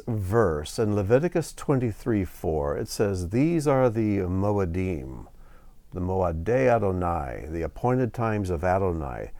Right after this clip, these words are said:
the holy convocations." The convocation is when you come together, set yourselves apart as a holy people to do something,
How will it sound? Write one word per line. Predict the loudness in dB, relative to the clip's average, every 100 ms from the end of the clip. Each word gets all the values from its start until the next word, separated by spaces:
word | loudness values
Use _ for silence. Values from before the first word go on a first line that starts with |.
| -16 -12 -8
the | -6
holy | 0 4 6 6 4
convocations." | 2 -2 0 -4 -2 -2 -2 -6 -12 -14 -16 -16 -20 -12
The | -2
convocation | 2 4 2 2 2 2 0 -2 -4 -8 -20 -10 -2
is | 0 0
when | 0
you | -2 -6
come | -6 0 2 4 2
together, | 0 2 0 -2 -6 -10 -20 -20 -16 -10
set | -6 -2 2 2
yourselves | 2 0 0 0
apart | -2 2 2
as | 2
a |
holy | 0 0 0 -2
people | -2 -2 -2
to | -4 -4
do | -2 -2
something, | 0 -2 -2 -8